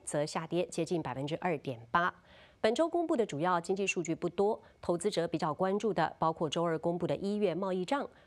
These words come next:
周四发布的二月消费者物价指数，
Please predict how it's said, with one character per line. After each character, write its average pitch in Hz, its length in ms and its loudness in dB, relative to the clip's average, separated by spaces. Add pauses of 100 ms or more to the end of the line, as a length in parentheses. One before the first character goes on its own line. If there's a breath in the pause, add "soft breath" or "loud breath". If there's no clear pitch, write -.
(100)
周 226 180 2
四 214 220 0
发 196 180 -2
布 202 140 0
的 170 80 2
二 185 140 0
月 165 240 2
消 175 200 -2
费 180 140 -2
者 147 120 -2
物 147 120 -4
价 151 180 -2
指 - 140 -6
数， - 300 2